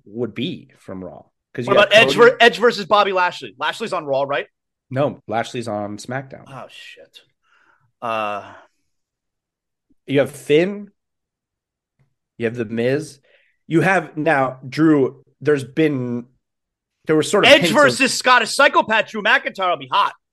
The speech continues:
Speaker 1: That'd be good. That would be good. That'd be fun.
Speaker 2: Like,
Speaker 1: If
Speaker 2: Drew
Speaker 1: Drew
Speaker 2: has
Speaker 1: comes
Speaker 2: to
Speaker 1: back
Speaker 2: come back Scottish Psychopath, right?
Speaker 1: If, yeah, I think so. And, and that would be good because they need, first of all,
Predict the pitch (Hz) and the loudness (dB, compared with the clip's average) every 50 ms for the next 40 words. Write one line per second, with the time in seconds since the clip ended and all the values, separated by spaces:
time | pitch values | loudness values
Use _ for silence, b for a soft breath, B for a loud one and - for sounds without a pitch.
0 | _ _ _ _ _ _ _ - 120 - 165 147 143 123 131 135 - - _ _ | _ _ _ _ _ _ _ -4 -2 -2 -2 -2 -2 -2 -4 -4 -14 -20 _ _
1 | _ _ _ _ _ _ - - 113 131 131 107 101 92 101 120 _ _ _ _ | _ _ _ _ _ _ -12 -10 -8 -8 -8 -6 -6 -8 -8 -10 _ _ _ _
2 | _ _ _ _ - 131 160 202 196 - - 185 226 233 - 90 b b b b | _ _ _ _ -2 0 0 0 -2 0 0 0 0 0 -4 -8 b b b b
3 | - 262 - - - - 254 302 294 294 262 196 - - - 262 254 233 240 220 | -2 -2 -2 0 2 4 6 6 6 6 4 2 0 0 0 0 0 0 0 0
4 | 208 - - 247 220 202 185 - - 208 208 - 160 139 _ 120 107 98 _ _ | -2 -4 -6 -4 -4 -4 -6 -8 -10 -10 -10 -10 -12 -18 _ -16 -16 -16 _ _
5 | 117 127 139 175 - _ _ - 143 139 135 135 151 160 131 127 123 131 139 120 | -8 -6 -6 -6 -8 _ _ -8 -6 -6 -2 0 2 4 4 2 0 -2 -6 -8
6 | 123 - - 87 87 - 139 143 147 147 - - 147 147 151 156 151 151 139 139 | -6 -8 -8 -8 -6 -4 -4 -4 -4 -4 -4 -4 -2 0 0 0 0 -2 -2 -2
7 | 131 127 120 92 - - _ _ _ _ - 127 - 147 143 123 123 143 147 147 | -2 -2 -4 -6 -6 -12 _ _ _ _ -12 -4 -2 -2 -2 0 0 0 0 2
8 | 147 156 190 208 185 - - 208 254 - - 143 147 131 123 117 113 127 - _ | 2 2 0 0 0 0 0 0 0 0 0 0 2 4 4 4 2 0 -4 _